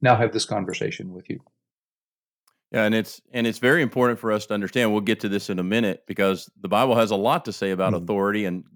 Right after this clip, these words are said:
Speaker 2: and about God as our king and the ultimate authority. You, uh, in recent months, love to talk about, I love to hear you talk about Jesus being our king.
Speaker 1: Mm-hmm.
Speaker 2: What does it mean for he, for Jesus to be our king? And referencing the, the document, uh,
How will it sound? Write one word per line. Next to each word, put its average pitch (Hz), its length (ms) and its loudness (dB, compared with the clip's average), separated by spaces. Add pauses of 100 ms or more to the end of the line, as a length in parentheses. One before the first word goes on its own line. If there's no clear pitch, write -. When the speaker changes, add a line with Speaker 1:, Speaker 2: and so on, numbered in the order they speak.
Speaker 2:
and 101 240 0
about 98 480 0
God 104 400 2
as 98 300 0
our 90 120 0
king 113 380 -4
and 92 160 -6
the 90 180 -10
ultimate 120 440 2
authority. 95 380 0
You, 98 260 -2 (400)
uh, 95 380 2 (100)
in 107 160 0
recent 113 340 0
months, 104 340 0 (120)
love 117 260 4
to 110 80 -6
talk 107 240 0
about, 98 300 0
I - 40 -2
love 98 220 0
to 98 60 -2
hear 117 160 2
you 151 100 0
talk 98 260 -2
about 92 380 -4
Jesus 107 380 -4
being 110 280 -2
our 98 140 0
king. 101 420 0
Speaker 1:
Mm-hmm. 90 60 -6
Speaker 2:
What 95 120 -2
does 107 140 -6
it 110 100 -6
mean 113 320 -4
for 98 120 -8
he, 110 300 -8 (300)
for 95 100 -6
Jesus 107 360 -2
to 104 80 -10
be 101 140 0
our 95 100 2
king? 135 300 0
And 95 120 0 (460)
referencing 123 640 2 (100)
the, 107 240 -2
the 98 100 -2
document, 113 580 0 (200)
uh, 95 320 0